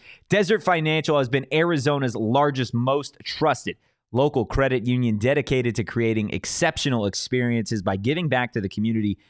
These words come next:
and providing financial solutions that make lives better. Now, if you're an Arizona sports fan, there is no better place to do your banking than Desert Financial Credit Union.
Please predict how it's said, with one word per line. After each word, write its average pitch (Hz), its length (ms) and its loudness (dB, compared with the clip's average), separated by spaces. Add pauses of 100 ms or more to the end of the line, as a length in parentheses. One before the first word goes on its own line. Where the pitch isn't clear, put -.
(180)
and 92 100 -6
providing 104 320 -2
financial 101 460 -2
solutions 92 580 -4 (260)
that 90 120 -2
make 90 320 -2 (260)
lives 87 400 -4 (320)
better. 101 280 0
Now, 95 160 2
if 98 100 -2
you're 107 80 0
an 104 60 0
Arizona 107 320 0
sports 120 320 0
fan, 113 240 0
there 113 120 2
is 113 200 0
no 120 180 4
better 117 320 2
place 120 400 -2
to - 120 -6
do 104 180 -2
your 117 200 0
banking 110 460 -2
than 98 160 -2
Desert 95 320 -6
Financial 95 400 -2
Credit 95 400 -4
Union. 101 260 -2